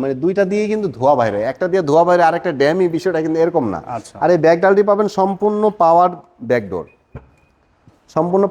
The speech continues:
Speaker 1: পাওয়ার একটি ব্যাক ডোর। এটা কিন্তু নন হাইব্রিড অকটেন ড্রিভেন তেলের গাড়ি।
Speaker 2: মডেলের হচ্ছে দুই হাজার সতেরো
Speaker 1: মডেলের হচ্ছে
Speaker 2: নিউ শেপ।
Speaker 1: দুই হাজার সতেরো নিউ শেপ,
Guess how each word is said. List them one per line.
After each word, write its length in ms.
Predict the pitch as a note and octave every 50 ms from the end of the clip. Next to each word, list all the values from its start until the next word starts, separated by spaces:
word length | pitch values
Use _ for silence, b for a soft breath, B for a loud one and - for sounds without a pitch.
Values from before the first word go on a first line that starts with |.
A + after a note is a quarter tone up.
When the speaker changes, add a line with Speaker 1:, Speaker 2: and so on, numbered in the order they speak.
| -
Speaker 1:
পাওয়ার 200 | E3 D3 D#3 E3 F3
একটি 120 | F3 F3+ F3 D3+
ব্যাক 140 | D3+ D3+ D3+ D#3
ডোর। 120 | D#3+ - A#3 - D3
এটা 120 | D#3+ F#3+ F#3
কিন্তু 140 | G3+ G#3 G#3+ G3 E3+ D3+
নন 140 | D#3 E3+ F#3 F#3 D#3
হাইব্রিড 460 | F3 F#3 G3 F#3+ F#3+ G3+ G3+ A3 G#3 - -
অকটেন 260 | D#3+ - - - G#3+ G#3 F#3+
ড্রিভেন 220 | F3+ D#3+ E3 D#3+ D#3+
তেলের 260 | G3+ G#3+ G#3+ A3 G3+ E3+ A#2+
গাড়ি। 180 | G#2 F2 D#2+ D2 - _ _ _ _ _ _ _ _ - D#3+
Speaker 2:
মডেলের 280 | E3 F3+ G3 G#3+ G#3+ G#3
হচ্ছে 140 | G#3+ G3+ A3 F#3
দুই 60 | G3+ F#3+
হাজার 140 | G#3 G3 - B2+
সতেরো 200 | - C3 C3 D#3
Speaker 1:
মডেলের 300 | F3 G3 G3 G3 G#3+ A3
হচ্ছে 140 | G#3+ - A3
Speaker 2:
নিউ 60 | F#3+
শেপ। 60 | -
Speaker 1:
দুই 80 | F#3+ F#3+ F#3+
হাজার 160 | F#3+ G#3 F#3+ - -
সতেরো 280 | G3+ G3+ G3 - G#3+ G#3+ G#3 F#3+
নিউ 140 | F3+ F#3+ G3+ G3 -
শেপ, 160 | A3+ A3+